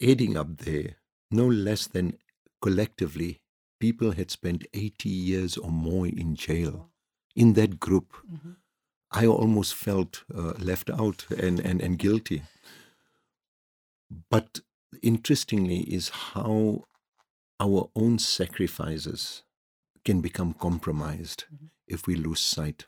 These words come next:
Speaker 1: of what the objective
Speaker 2: Yeah.
Speaker 1: is. And we allow, and that is the message we kept on emphasizing, that in the end, it's a Palestinian problem. It's not,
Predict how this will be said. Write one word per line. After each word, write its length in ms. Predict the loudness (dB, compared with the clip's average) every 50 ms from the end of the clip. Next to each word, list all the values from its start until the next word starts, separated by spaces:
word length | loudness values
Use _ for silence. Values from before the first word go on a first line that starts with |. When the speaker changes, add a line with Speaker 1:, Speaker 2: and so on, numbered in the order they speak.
| -20 -16
Speaker 1:
of 120 | -14 -12 -8
what 200 | -8 -8 -8 -6
the 100 | -8 -8
objective 560 | -8 -10 -10 -10 -12 -12 -10 -10 -10 -10 -10 -10
Speaker 2:
Yeah. 120 | -12 -12 -12
Speaker 1:
is. 260 | -12 -12 -14 -14 -16 -18 _ _ _ _ _ _ _ _ _ _ _ _ _ -4
And 140 | 0 2
we 140 | 2 2 2
allow, 400 | 0 -2 -4 -2 -2 0 -2 -2
and 280 | -2 -2 -2 -2 0 2
that 280 | 2 2 2 2 2
is 160 | 2 2 2 0
the 100 | 0 0
message 640 | 0 2 2 0 0 -2 -4 -4 -4 -6 -6 -12 -16 -10
we 180 | -8 -8 -8 -8 _ _ _ -6
kept 320 | -6 -6 -6 _ -10 -6
on 240 | -4 -2 -2 -4 -4 -6
emphasizing, 880 | -10 -10 -10 -10 -10 -10 -12 -10 -8 -8 -10 -10 -10 -10 -12 -12 -14 -16 _ _ _ _ _ _ _ _ _ _ _ _ _ _ _ _ _ _ _ _ _ _ _ 0
that 140 | 0 0 2
in 180 | 4 4 4
the 200 | 4 4 2 2
end, 280 | 0 2 2 2 2 0 -2
it's 200 | -6 -6 -6 -6
a 40 | -8
Palestinian 800 | -8 -6 -6 -4 -4 -4 -6 -6 -8 -4 -4 -2 -2 0 -2 -4
problem. 420 | -6 -6 -6 -6 -4 -4 -2 -2 -2
It's 200 | -2 -2 -4 -2
not, 400 | -2 -4 -4 -6 -8 -12 -12